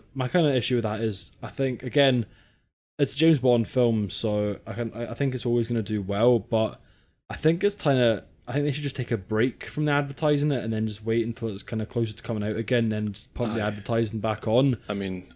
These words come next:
Speaker 2: I've seen this so many times, it's, I think we've said this already, that it's like the YouTube ad that comes up for a product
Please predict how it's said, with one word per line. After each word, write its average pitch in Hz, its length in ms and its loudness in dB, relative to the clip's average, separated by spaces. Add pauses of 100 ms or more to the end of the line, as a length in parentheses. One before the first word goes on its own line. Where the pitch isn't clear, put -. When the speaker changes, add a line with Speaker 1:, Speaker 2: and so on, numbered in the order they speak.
Speaker 2:
I've 95 160 0
seen 113 160 -2
this 117 140 -2
so 110 140 2
many 98 180 -2
times, 92 360 -4
it's, - 300 -8 (640)
I 98 60 -8
think 95 180 -4
we've - 120 -6
said 92 160 -2
this 92 200 -2
already, 92 340 0
that 98 220 0 (160)
it's - 200 -4
like 104 200 -4
the 98 160 -6
YouTube 101 440 -2
ad 101 140 0
that - 100 -10
comes 101 240 -6
up 101 140 -2
for - 160 -6
a 92 40 -8
product - 680 -4